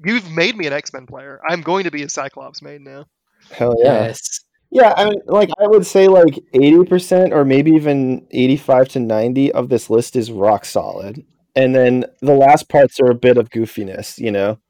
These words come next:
Speaker 2: Um, but that's part of the fun of it all. And who knows, like, after this game, everyone's just gonna be sold on Black,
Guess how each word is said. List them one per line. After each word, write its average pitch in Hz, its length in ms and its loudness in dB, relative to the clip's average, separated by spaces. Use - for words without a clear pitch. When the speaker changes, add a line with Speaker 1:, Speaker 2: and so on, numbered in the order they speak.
Speaker 2:
Um, 110 280 -2
but 120 100 -6
that's 131 200 0
part 123 220 -2
of 110 80 -4
the 104 60 -8
fun 107 240 -10
of 110 140 -8
it 120 80 -4
all. 131 420 -2
And 151 140 -2
who 208 120 0
knows, 170 360 4
like, 143 200 2
after 160 280 0
this 160 180 -2
game, 143 420 -4
everyone's 127 380 -2
just 120 140 -18
gonna 117 100 -8
be 110 80 -6
sold 104 360 -8
on 101 120 -10
Black, 90 220 -8